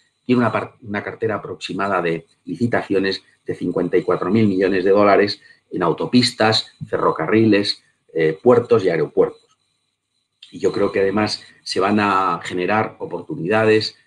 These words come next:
nuevas de inversión en concesiones y proyectos de energía, energías renovables, en, en redes de transmisión, en exploración de petróleo y gas, pero también en temas de tratamientos de aguas,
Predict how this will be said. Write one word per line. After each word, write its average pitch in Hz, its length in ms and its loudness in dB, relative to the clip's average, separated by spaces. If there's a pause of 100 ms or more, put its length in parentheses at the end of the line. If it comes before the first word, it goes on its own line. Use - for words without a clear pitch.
(280)
nuevas 98 440 -2
de 90 60 -2
inversión 98 680 -2 (260)
en 95 160 -2
concesiones 95 920 0
y 92 120 -6
proyectos 87 580 0
de 85 100 0
energía, 101 680 2 (280)
energías 95 380 -2
renovables, 113 720 4 (260)
en, 82 320 -8
en 82 120 -10
redes 98 300 4
de 82 60 -8
transmisión, 110 840 0 (340)
en 82 160 -8
exploración 82 600 -8
de - 100 -2
petróleo 87 400 -2
y - 20 -4
gas, 110 400 -2 (320)
pero 123 180 6
también 107 600 2 (220)
en 107 240 -2
temas 107 260 0
de 95 120 -2
tratamientos 92 640 -6
de 92 100 0
aguas, 113 580 0